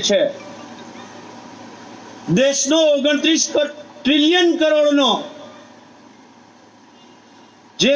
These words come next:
ખેડૂતોનું ટર્નઓવર છે, જે કારોબાર છે, આ કારોબાર ભાજપના મળતિયા, મોદી સાહેબના મળતિયા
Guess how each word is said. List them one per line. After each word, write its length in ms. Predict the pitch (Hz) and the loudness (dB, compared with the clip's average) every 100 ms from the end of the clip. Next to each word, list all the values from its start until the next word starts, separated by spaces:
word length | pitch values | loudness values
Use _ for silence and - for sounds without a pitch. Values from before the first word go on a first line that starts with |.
| 285 | 2
ખેડૂતોનું 540 | 285 294 294 294 294 | 2 2 2 2 2
ટર્નઓવર 560 | 254 277 277 302 311 294 294 | 2 2 2 4 4 2 2
છે, 100 | 277 269 | 0 0
જે 80 | 262 | 0
કારોબાર 520 | 262 285 311 311 302 262 254 | 2 2 2 2 2 2 2
છે, 140 | 247 190 - - - - - - - - - - - - - - - - | 2 0 -2 -12 -20 -20 -20 -20 -20 -20 -20 -20 -20 -20 -20 -20 -6 0
આ 80 | 202 208 | 0 2
કારોબાર 580 | 214 233 247 254 269 277 262 - - - - - - - - - - - - - - - - - - 127 | 2 4 2 2 2 2 -2 -10 -20 -20 -20 -20 -20 -20 -20 -20 -20 -20 -20 -20 -20 -20 -20 -20 -18 -2
ભાજપના 680 | 170 190 240 294 285 311 302 | 2 2 2 0 2 2 4
મળતિયા, 560 | 285 277 277 269 254 233 | 4 2 0 2 4 4
મોદી 300 | 240 269 - | 2 2 2
સાહેબના 460 | 294 311 302 320 320 | 2 2 4 4 4
મળતિયા 640 | 302 302 294 277 277 220 | 4 2 2 0 2 0